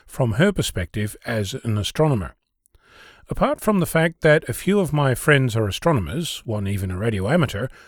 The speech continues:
and I have to confess that's a combination that's exciting and intriguing, it got me considering how you become a radio amateur. In my mind, I started putting together lists and links and other prerequisites that help you become an amateur,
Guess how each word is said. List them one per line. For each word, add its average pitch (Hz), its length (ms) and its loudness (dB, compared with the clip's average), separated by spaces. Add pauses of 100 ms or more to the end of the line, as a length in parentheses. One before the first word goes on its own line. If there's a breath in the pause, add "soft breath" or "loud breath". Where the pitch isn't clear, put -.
(220 loud breath)
and 104 120 -10
I 95 80 -8
have 123 180 0
to - 100 -10
confess 95 460 -4
that's - 240 -8
a 107 40 -6
combination 107 600 -2
that's 98 220 -6
exciting 107 480 -2
and 92 100 -4
intriguing, 110 520 -2 (480 loud breath)
it 170 160 -2
got - 260 0
me 233 120 0
considering 135 760 -2
how 151 400 -2
you 156 160 0
become 120 560 -4
a 131 100 -2
radio 82 460 -4
amateur. 120 360 -2 (1000 loud breath)
In 160 180 4
my 92 160 0
mind, 113 500 0
I 156 200 2
started 143 340 2
putting 156 260 0
together 113 380 2
lists 143 500 0
and 104 160 0
links 135 440 -2
and 139 100 2
other 185 160 2
prerequisites 98 840 -2 (380 loud breath)
that 160 200 -2
help - 340 -4
you 143 120 2
become 117 520 -2
an 101 100 -2
amateur, 135 440 0